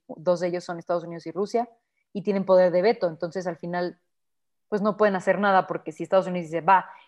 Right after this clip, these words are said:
entramos, este, tran-, tranquilizamos esta situación", Rusia va a decir,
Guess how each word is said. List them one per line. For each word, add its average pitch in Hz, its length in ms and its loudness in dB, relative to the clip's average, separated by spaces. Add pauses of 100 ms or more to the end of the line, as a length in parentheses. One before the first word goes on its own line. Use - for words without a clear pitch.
entramos, 214 680 4
este, 170 680 -2 (380)
tran-, 196 320 0
tranquilizamos 208 520 0
esta 226 120 -2
situación", 202 520 0
Rusia 208 260 2
va 185 60 8
a - 20 6
decir, 175 300 -2